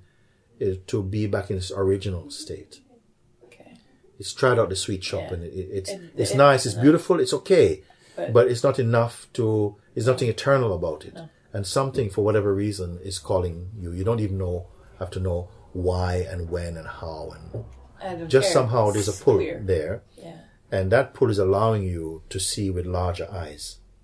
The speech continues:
Speaker 1: more and more, with broader eyes.
Speaker 2: Mm.
Speaker 1: You're not just a, a narrow being, you know, you're seeing with a panoramic seeing, with intuition, with, with clarity. You're seeing, uh,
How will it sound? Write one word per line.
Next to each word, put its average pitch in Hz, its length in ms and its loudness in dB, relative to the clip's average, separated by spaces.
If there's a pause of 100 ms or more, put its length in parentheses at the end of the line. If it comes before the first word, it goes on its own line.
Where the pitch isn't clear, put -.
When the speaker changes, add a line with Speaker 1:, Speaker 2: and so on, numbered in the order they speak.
(120)
Speaker 1:
more 87 260 -6
and 78 100 -16
more, 73 240 -20
with 85 180 -16
broader 85 380 -6
eyes. 80 380 -14 (140)
Speaker 2:
Mm. 170 200 -14 (560)
Speaker 1:
You're 92 140 -2
not 92 220 -4
just - 340 -8
a, - 180 -10
a 90 60 -10
narrow 87 540 -6
being, 87 380 -8 (120)
you - 80 -20 (100)
know, 90 80 -10
you're 85 160 -10
seeing 90 520 -6
with 87 200 -6
a 82 120 -6 (100)
panoramic 92 500 -2
seeing, 90 480 -6 (640)
with 87 160 -4
intuition, 90 840 -4 (1040)
with, 92 240 -6 (100)
with 87 120 -10
clarity. 95 720 -4 (580)
You're 90 120 -6
seeing, 87 520 -4
uh, 90 240 -12